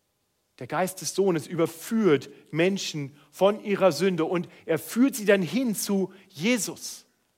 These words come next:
als ihrem Retter. Er schenkt uns Erkenntnis der Schrift, sodass es uns da nicht mehr so geht wie Johannes und Petrus, die vom Grab nur verwirrt weggehen, weil sie die Schrift noch nicht verstanden.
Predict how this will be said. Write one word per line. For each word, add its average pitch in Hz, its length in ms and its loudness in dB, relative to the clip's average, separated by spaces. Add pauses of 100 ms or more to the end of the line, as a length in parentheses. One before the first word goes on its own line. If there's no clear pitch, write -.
(220)
als 156 260 -4
ihrem 165 320 -2 (200)
Retter. - 400 -6 (880)
Er 165 120 0
schenkt 220 200 4
uns 214 200 0 (160)
Erkenntnis 208 480 2
der 202 100 4
Schrift, 262 400 0
sodass 202 240 6
es 208 140 -4
uns 226 160 -4
da 208 100 6
nicht 247 260 -2
mehr 226 160 4
so 277 220 4
geht 196 320 0 (200)
wie 220 100 -4
Johannes 220 400 4
und 196 160 -2
Petrus, 233 440 2
die 226 200 0 (160)
vom 214 180 2
Grab 226 320 2
nur 247 120 2
verwirrt 208 440 4
weggehen, 214 500 4 (200)
weil 202 120 8
sie 190 120 -2
die 220 100 -2
Schrift 269 360 0
noch 247 100 0
nicht 220 200 -4
verstanden. - 420 -8